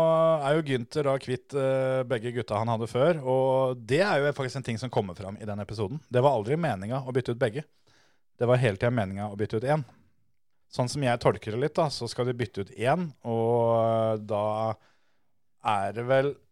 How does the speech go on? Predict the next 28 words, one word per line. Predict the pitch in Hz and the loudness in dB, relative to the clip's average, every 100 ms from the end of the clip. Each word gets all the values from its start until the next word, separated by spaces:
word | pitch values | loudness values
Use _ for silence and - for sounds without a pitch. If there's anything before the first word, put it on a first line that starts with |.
| _ _ _ | _ _ _
antageligvis | - 131 - 95 92 117 123 | -6 -6 -2 -2 0 -6 -4
Mazepin | 104 87 - 120 117 | -4 -4 -6 -4 -2
allerede | 117 113 90 | 0 0 -2
på | - | -4
plass, | - 151 - - - _ _ - | 0 0 0 -8 -14 _ _ -14
og | |
så | - 104 98 104 - | -6 -4 0 -2 -2
er | 104 101 | -2 -2
det | 104 | -2
da | |
den | 98 110 | -4 -6
andre | 104 87 | -8 -8
sponsoren | 95 101 85 - 104 101 | -10 -10 -10 -8 -8 -8
som, | - 107 104 - _ _ _ _ _ _ _ | -6 -4 -6 -10 _ _ _ _ _ _ _
som | - 117 110 | -4 -2 -2
er | 101 98 104 | 0 0 0
klare | 131 98 90 | 2 2 0
til | 107 | -6
å | |
komme | - 101 107 | -4 -2 -2
inn, | 123 104 | 0 -2
men | 98 101 95 - _ | -2 -4 -10 -16 _
da | 107 | -6
må | 98 95 | -6 -8
du | |
skaffe | 101 104 85 - | -8 -8 -8 -10
en, | 101 104 | -10 -8
eh, | 98 98 95 | -6 -6 -6